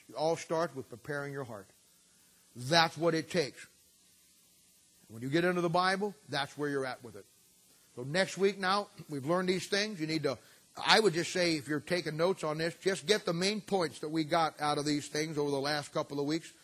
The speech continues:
And next week, we'll open up and we'll start the, uh, the, uh, the book itself. We're past the greeting now, and we'll get into the, uh, the things that Paul's talking about, about the Gentile mindset. We'll come at it from a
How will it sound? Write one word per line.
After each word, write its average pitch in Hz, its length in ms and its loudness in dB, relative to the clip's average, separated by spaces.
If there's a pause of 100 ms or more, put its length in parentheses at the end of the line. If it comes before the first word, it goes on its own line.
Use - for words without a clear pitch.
(380)
And 131 100 -10
next 160 260 -2
week, 185 200 2 (200)
we'll 147 220 -2
open 156 220 0
up 180 200 -2 (840)
and 151 140 -6
we'll 139 100 -4
start 165 460 0
the, 147 220 0
uh, 135 120 0 (460)
the, 143 240 -2
uh, 131 160 -4 (120)
the 139 80 -4
book 156 220 -2
itself. 175 540 -2
We're 135 100 -8
past 156 360 0
the 170 80 -4
greeting 160 340 0
now, 180 260 -4 (340)
and 147 120 -2
we'll 151 100 -2
get 151 140 -2
into 156 420 -2
the, 143 260 -2 (320)
uh, 131 260 -2
the 131 140 -6
things 151 280 -6
that 135 140 -6
Paul's 147 260 0
talking 147 340 -2
about, 139 240 -2
about 135 200 -2
the 127 80 -8
Gentile 139 680 -6
mindset. 131 640 -8
We'll 123 140 -12
come 139 200 -12
at 143 180 -4
it 123 60 -12
from 127 140 -14
a 120 120 -12